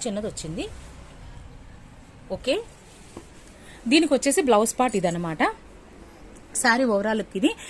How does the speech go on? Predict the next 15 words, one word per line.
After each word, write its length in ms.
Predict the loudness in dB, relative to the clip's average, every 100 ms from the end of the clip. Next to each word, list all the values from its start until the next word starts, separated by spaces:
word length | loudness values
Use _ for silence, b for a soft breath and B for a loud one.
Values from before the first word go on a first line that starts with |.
| B
నేను 140 | 8 10
మళ్ళీ 220 | 10 8
ఒకసారి 280 | 4 2 2
డీటెయిల్స్ 400 | 0 2 2 0
చెప్తానండి. 600 | -2 -2 0 0 4 2 B B -2
ఆ, 200 | 0 4
ఏంటంటే 420 | 6 8 8 4 4
first 240 | 2 2
of 80 | 2
all-గా 180 | 4 4
ఇవన్నీ 320 | 4 4 6
కూడా 200 | 6 4
వచ్చేసి 300 | 4 2 2
మనకి, 340 | -2 2 2 B B B -2
ఆ, 520 | 0 2 0 -2